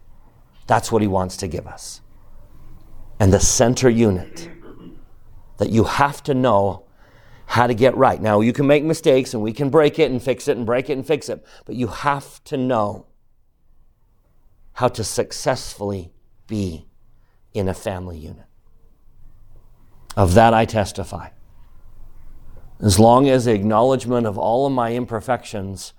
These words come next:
but I am trying to create an eternal family. I'm trying to be the kind of man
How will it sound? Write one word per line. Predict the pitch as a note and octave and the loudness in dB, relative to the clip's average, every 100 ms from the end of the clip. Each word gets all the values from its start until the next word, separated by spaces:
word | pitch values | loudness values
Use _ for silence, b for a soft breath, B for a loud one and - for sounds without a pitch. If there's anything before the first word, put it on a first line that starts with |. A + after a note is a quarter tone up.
| b b b b b | b b b b b
but | - G2+ - - | -10 -8 -6 -2
I | B2 | 0
am | A2+ G#2+ | 0 -2
trying | G2+ - C#3 A#2+ G#2 F#2+ F2+ E2+ - - - - - - - | -6 -4 -2 -2 -4 -6 -10 -14 -20 -20 -20 -20 -20 -20 -18
to | - A2 | -14 -12
create | - A#2 A2+ G2 F#2+ - - - | -4 2 4 4 0 -10 -18 -10
an | G2+ | -8
eternal | G2+ - G2+ G2 | -6 -6 -6 -6
family. | - F#2 E2+ F2 | -8 -10 -10 -8
I'm | G#2 | -8
trying | - - B2 C3+ | -6 -4 -2 -2
to | C3+ | -2
be | G#2 A#2 A2+ | -4 -2 -4
the | G#2 | -4
kind | - - A#2+ A#2 | -8 -6 -4 -4
of | A2 | -4
man | A#2+ G#2 F#2+ G2 | -2 -2 -4 -6